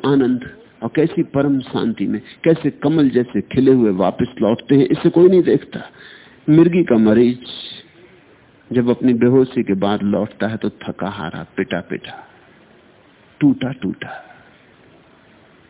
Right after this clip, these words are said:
जिसका सब खो गया। रामकृष्ण जब लौटते हैं बेहोशी के बाद, तो ऐसे जिसे सब मिल गया, राम रतन धन पायो री।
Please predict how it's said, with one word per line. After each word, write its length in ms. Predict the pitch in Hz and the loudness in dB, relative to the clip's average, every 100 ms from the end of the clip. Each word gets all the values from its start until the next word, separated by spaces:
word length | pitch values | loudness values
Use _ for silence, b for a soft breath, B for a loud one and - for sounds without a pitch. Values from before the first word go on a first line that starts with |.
| _ _ - | _ _ -14
जिसका 260 | 117 - | -10 -8
सब 320 | 113 - - - | -6 -6 -8 -10
खो 160 | - | -10
गया। 360 | - - - - _ _ _ _ B B B B B _ _ _ _ _ - | -8 -8 -10 -16 _ _ _ _ B B B B B _ _ _ _ _ -8
रामकृष्ण 520 | 110 117 127 135 - 123 | -2 0 0 -2 -2 -2
जब 100 | 120 | 0
लौटते 500 | 117 113 123 - 123 | 0 0 -2 -2 0
हैं 160 | 120 | 0
बेहोशी 440 | 113 113 113 - - | 0 0 0 -4 -6
के 140 | 107 | -4
बाद, 240 | 92 98 - _ _ _ _ _ _ _ _ _ _ - | -4 -6 -8 _ _ _ _ _ _ _ _ _ _ -10
तो 60 | - 165 | -2 2
ऐसे 300 | 202 208 202 | 2 2 0
जिसे 260 | 196 220 | 0 0
सब 240 | 196 220 233 | 0 2 4
मिल 240 | 247 233 | 4 6
गया, 320 | 175 117 69 - - _ _ _ _ _ _ _ 139 | 4 4 0 -6 -20 _ _ _ _ _ _ _ -2
राम 320 | 165 185 180 | 2 2 4
रतन 420 | 147 143 160 156 | 0 0 0 0
धन 200 | 127 131 | 2 0
पायो 360 | 123 110 123 | 0 0 0
री। 120 | 123 | -2